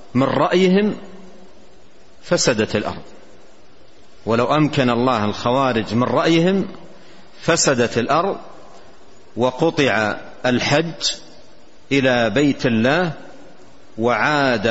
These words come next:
أمر الإنسان جاهلية. وهذا كلام عظيم ودقيق في بيان حال هؤلاء، وأن هؤلاء المنعوتين بهذا الوصف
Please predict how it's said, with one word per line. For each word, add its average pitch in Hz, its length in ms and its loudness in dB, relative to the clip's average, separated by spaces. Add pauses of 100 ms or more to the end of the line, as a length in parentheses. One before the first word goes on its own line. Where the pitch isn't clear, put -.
(220)
أمر 127 500 4
الإنسان 139 1300 2
جاهلية. 104 920 2 (1800)
وهذا 127 240 2
كلام 123 560 4 (480)
عظيم 120 480 2
ودقيق 123 540 2
في 156 400 2 (840)
بيان 151 380 4
حال 170 280 2
هؤلاء، 110 580 2 (1400)
وأن 139 280 4
هؤلاء 135 580 2 (720)
المنعوتين 117 640 2
بهذا 113 300 2
الوصف 117 460 0